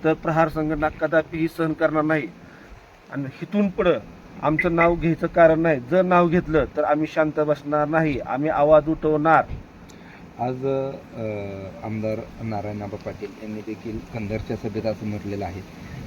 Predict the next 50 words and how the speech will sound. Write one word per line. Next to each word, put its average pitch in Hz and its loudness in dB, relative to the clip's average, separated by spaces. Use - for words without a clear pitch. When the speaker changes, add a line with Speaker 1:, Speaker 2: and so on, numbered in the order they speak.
Speaker 2:
की, 107 0
अ, 104 -8
माजी 110 -4
आमदार 107 -4
संजय 107 -6
शिंदे 98 -6
Speaker 1:
हम्म. 107 -10
Speaker 2:
यांनी 107 -4
शेतकऱ्यांच्या 113 -6
नावावरती 107 -6
कर्ज 104 -8
काढलेले 104 -4
आहेत 107 -6
आणि, 107 -4
अ, 107 -4
त्यामुळे 120 -2
शेतकऱ्यांचे 120 -4
सिबिल, 123 -2
अ, 117 -4
खराब 107 -2
झालेले 98 -6
आहेत. 101 -4
नेमकं 117 -4
हे 147 -2
प्रकरण 170 0
Speaker 1:
हे 143 6
Speaker 2:
काय 131 6
होतं? 98 -6
Speaker 1:
हे 151 2
चुकीचं, 156 2
चुकीचं 160 -4
वक्तव्य 156 2
करून 151 0
प्रहार 151 4
संघटनेच्या 143 0
नावाखाली 147 4
झाकण्याचा 139 0
प्रयत्न 139 -2
करायचा. 139 0
ह्यांच्या 135 2
पायाखालची 139 4
वाळू 135 2
सरकली 143 2
आहे, 120 2
ह्यांच्याकडे 151 0
विजन 151 2
नाही, 147 4
ह्यांच्याकडे 147 2
कार्यक्षमता 147 4
नाही 139 0